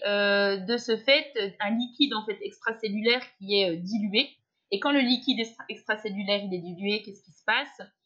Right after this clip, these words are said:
Eh ben, le liquide à l'intérieur des cellules vient, euh, justement pour permettre, euh, un, un équilibre, en fait, au niveau des différents, euh,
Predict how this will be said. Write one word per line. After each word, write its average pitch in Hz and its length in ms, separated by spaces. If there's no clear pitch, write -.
Eh 202 60
ben, 208 200
le 196 80
liquide 233 580
à 302 140
l'intérieur 262 440
des 214 100
cellules 226 420
vient, 247 340
euh, 202 300
justement 233 480
pour 240 160
permettre, 226 500
euh, 196 220
un, 180 360
un 208 80
équilibre, 247 520
en 220 100
fait, 254 160
au 220 60
niveau 214 240
des 202 120
différents, 220 640
euh, 180 80